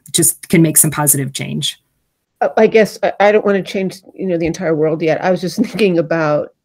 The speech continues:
Speaker 2: if it does well in the Osud model, will it get to Wolcott, Craftsbury, and Hazen?
Speaker 1: Yeah,
Speaker 2: I
Speaker 1: I mean,
Speaker 2: Yeah.
Speaker 1: if it doesn't,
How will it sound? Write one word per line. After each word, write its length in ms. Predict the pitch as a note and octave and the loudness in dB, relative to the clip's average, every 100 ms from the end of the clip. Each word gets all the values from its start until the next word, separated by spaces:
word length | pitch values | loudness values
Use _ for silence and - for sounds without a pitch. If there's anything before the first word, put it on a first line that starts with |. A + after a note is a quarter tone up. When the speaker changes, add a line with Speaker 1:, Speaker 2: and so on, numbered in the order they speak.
| - - | -16 -6
Speaker 2:
if 140 | F#3 F3+ | -4 2
it 340 | D#3 - _ D#3 | 2 0 _ 0
does 280 | F3+ E3+ | 0 2
well 280 | F3 F3 E3 | 0 0 2
in 120 | D#3+ | 2
the 100 | D#3 D3+ | 0 0
Osud 680 | E3 E3 - E3+ D#3 C#3 D3 _ _ _ _ _ - | -2 -4 -2 -2 -2 -4 -16 _ _ _ _ _ -8
model, 640 | F3 E3 E3 E3 D3+ C#3+ D3+ | -4 -2 0 0 0 -2 -2
will 160 | E3 | 0
it 100 | D3+ | 0
get 180 | D#3+ - | -2 -4
to 100 | - | -4
Wolcott, 480 | D#3 D3+ D#3 - C3 | 0 0 0 -2 -6
Craftsbury, 560 | - D#3 D3+ - D3 C#3 | -4 -6 -6 -6 -4 -4
and 80 | - | -6
Hazen? 540 | D#3 D#3+ D3 G#2+ - _ _ _ _ - - | -4 -4 -4 -12 -14 _ _ _ _ -16 2
Speaker 1:
Yeah, 340 | G3+ A#3 F#3 A3 | 4 6 4 6
Speaker 2:
I 40 | |
Speaker 1:
I 40 | A3 | 6
mean, 280 | F#3+ E3+ - _ _ _ - _ D#3 | 6 4 0 _ _ _ -20 _ 0
Speaker 2:
Yeah. 100 | G3+ | 2
Speaker 1:
if 80 | G#3 | 4
it 140 | G3 | 2
doesn't, 460 | G3+ G#3 G#3 F#3+ | 2 4 4 4